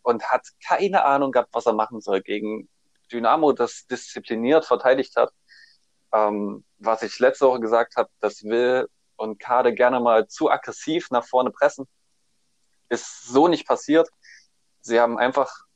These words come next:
diesen Raum vor der Abwehr nicht wirklich aufgemacht und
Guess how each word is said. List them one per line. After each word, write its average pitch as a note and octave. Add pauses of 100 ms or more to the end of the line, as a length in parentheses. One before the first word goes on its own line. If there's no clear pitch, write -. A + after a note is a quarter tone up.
(400)
diesen A#2
Raum C#3
vor B2+
der A2+
Abwehr A#2+
nicht A#2+
wirklich C#3
aufgemacht B2 (1080)
und A2